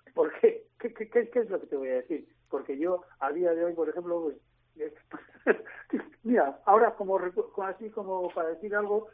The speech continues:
pues tengo un, un nieto en este momento que está en México porque ha terminado la carrera y ha ido a hacer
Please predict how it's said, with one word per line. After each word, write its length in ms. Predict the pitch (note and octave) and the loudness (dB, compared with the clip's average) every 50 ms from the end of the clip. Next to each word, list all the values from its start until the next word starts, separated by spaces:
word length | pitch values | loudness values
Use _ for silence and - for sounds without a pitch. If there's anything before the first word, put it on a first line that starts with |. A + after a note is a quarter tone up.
| _ _ _ | _ _ _
pues 160 | - F#3+ F3+ | -8 -6 -6
tengo 340 | - D4 B3+ C#4 C#4 C4+ C4+ | -6 -4 -2 0 2 2 2
un, 320 | D4 C4+ B3 A#3+ B3+ B3+ | 0 -2 -6 -6 -6 -4
un 80 | C4+ B3+ | -4 -2
nieto 260 | B3+ C4+ C4+ C4+ C4+ | 0 0 0 0 0
en 100 | B3+ B3+ | -2 -2
este 140 | C4 C4 C#4 | -4 -4 -4
momento 380 | B3+ B3+ B3+ C4 C4 C4 C4+ C4 | -4 -4 -4 -4 -4 -4 -4 -4
que 80 | B3+ | -4
está 300 | A#3 A3+ - C#4 C4 C4+ - - _ _ - | -4 0 2 2 0 0 -4 -12 _ _ -4
en 180 | - A3 A3+ A3+ | -4 -2 -2 -2
México 580 | A#3+ B3+ B3 - C4 B3+ - A#3+ B3 B3 - - _ _ | -2 -2 -2 -2 -4 4 4 4 4 4 0 -10 _ _
porque 280 | _ - F3 F3 - G3 | _ -4 -4 -2 0 2
ha 140 | G#3+ A#3 A3+ | 2 2 2
terminado 360 | - A3 G#3+ A#3 A3+ A#3+ A#3+ | -2 -4 -6 -4 -4 -2 0
la 140 | A#3+ A#3 A3+ | 2 2 0
carrera 420 | A#3 A3+ A3 A#3 A#3+ A#3+ A#3+ A#3 A#3 | 0 -2 -2 -2 -2 -2 -2 0 2
y 60 | B3 | 0
ha 60 | B3 | 0
ido 200 | A#3+ A3 G3+ F#3 | 0 0 -2 -4
a 40 | E3 | -4
hacer 260 | D#3 - F3 D#3 D3+ | -4 -4 -6 -8 -8